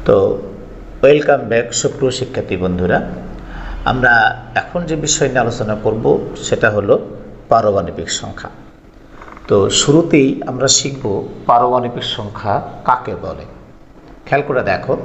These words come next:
কোনো মৌলের একটি পরমাণুর নিউক্লিয়াসে, ভালো করে খেয়াল করো, কোনো মৌলের একটি পরমাণুর নিউক্লিয়াসে, পরমাণু কোথায় বলতেছে?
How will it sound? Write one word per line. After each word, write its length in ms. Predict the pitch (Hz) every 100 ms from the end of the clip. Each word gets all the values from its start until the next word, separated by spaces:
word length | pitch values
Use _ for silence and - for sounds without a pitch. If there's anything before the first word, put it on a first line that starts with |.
| - - - - - - - - - -
কোনো 260 | 131 151
মৌলের 760 | 156 135 139 156 131 - - - -
একটি 260 | - 151
পরমাণুর 680 | 147 123 123 135 143 143 135
নিউক্লিয়াসে, 680 | 135 147 139 90 85 - 104 - -
ভালো 180 | 117 110
করে 180 | 101 87
খেয়াল 220 | 90 92
করো, 220 | - 117 185 - - - - - -
কোনো 280 | 123 147
মৌলের 500 | 147 135 135 135 151 165 -
একটি 240 | 123 - 147
পরমাণুর 640 | - 127 123 131 135 147 139
নিউক্লিয়াসে, 720 | 127 151 147 110 90 90 - - - -
পরমাণু 360 | 120 127 143 147
কোথায় 320 | 143 - 151
বলতেছে? 480 | 160 - 151 180